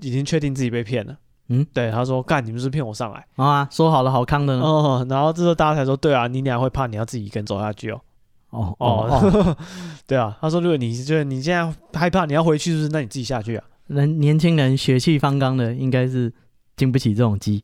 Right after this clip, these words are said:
Speaker 1: 哦，你说
Speaker 2: 我看你不敢。
Speaker 1: <laughs> 我就走给你看。
Speaker 2: 嗯。
Speaker 1: 他没那么傻，他说
Speaker 2: 嗯，是吗？他没有自己走下山。
Speaker 1: 对，他想说：“看山，现在上山太恐怖了。”
Speaker 2: 嗯。
Speaker 1: 哦，所以他就想说：“那我就跟大家一起行动，比较安全。”
Speaker 2: 哦，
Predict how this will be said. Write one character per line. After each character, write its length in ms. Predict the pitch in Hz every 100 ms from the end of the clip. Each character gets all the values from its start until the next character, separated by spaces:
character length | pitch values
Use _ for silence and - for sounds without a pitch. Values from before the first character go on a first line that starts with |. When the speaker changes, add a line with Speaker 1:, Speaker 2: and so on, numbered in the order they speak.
| -
Speaker 1:
哦， 480 | 147 139 123 113 110
你 80 | 127
说 80 | 135
Speaker 2:
我 40 |
看 180 | 165 160
你 80 | 135
不 140 | 156
敢。 200 | 135 107 - - 127
Speaker 1:
<laughs> 320 | 196 160 139
我 140 | 143 170
就 100 | 214
走 120 | 180
给 140 | 170
你 80 | 190
看。 240 | 165 151 127
Speaker 2:
嗯。 160 | 127 95 -
Speaker 1:
他 140 | 131
没 140 | 135 120
那 60 |
么 80 | 135
傻， 200 | 131 107 - -
他 120 | 139
说 160 | 135
Speaker 2:
嗯， 0 |
是 80 | 104
吗？ 80 | 95 -
他 100 | - 139
没 80 | 123
有 60 |
自 80 | 123
己 60 | 117
走 140 | 110
下 140 | 107 107
山。 100 | 202
Speaker 1:
对， 200 | 175 170 - - -
他 80 | 277
想 160 | 233
说 160 | 190 220
：“看 200 | - 214
山， 280 | 175 - 180
现 180 | 165 185
在 60 | 170
上 200 | 175 160
山 120 | 156
太 120 | 160
恐 200 | 131 104
怖 220 | 127 110
了。” 60 | -
Speaker 2:
嗯。 200 | 127 104 - -
Speaker 1:
哦， 140 | 113
所 100 | 120
以 40 | 143
他 80 |
就 100 | 135
想 140 | 127 110
说 100 | 120
：“那 100 | 123
我 100 | 107
就 180 | 120 120
跟 160 | - 120
大 120 | 107
家 60 | 107
一 20 |
起 120 | 107
行 240 | - 104
动， 180 | 104 101 -
比 80 |
较 80 | 113
安 160 | 104 104
全。” 180 | 101
Speaker 2:
哦， 140 | 95